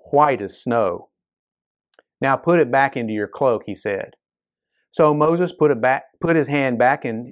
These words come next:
into his cloak, and when he took it out, it was restored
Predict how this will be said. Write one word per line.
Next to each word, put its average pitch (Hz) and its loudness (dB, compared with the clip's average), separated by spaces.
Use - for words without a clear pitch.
into 117 -4
his 101 -4
cloak, 101 -4
and 107 -8
when 123 -4
he 117 -4
took 131 -2
it 120 0
out, 135 0
it 127 -8
was 113 -2
restored 110 -2